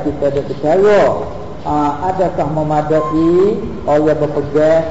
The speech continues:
kena betul dengan watak tapi tak tahu dalil? Ha, silap.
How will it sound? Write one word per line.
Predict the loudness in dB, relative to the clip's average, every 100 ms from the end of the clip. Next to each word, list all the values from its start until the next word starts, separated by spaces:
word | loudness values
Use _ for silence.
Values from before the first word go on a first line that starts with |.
| -4
kena | -4 0 0 0
betul | -2 -2 0 2 0
dengan | 0 2
watak | 2 2 0 0 0 -4 -4
tapi | -4 -4 -6
tak | -4 -4
tahu | -2 0
dalil? | 2 2 0 -2 -6 -12 -12 -12 -12 -12 -10 -8
Ha, | -6 -4 -4 -2 -2 0 -2 0
silap. | 0 2 4 4 4 4 2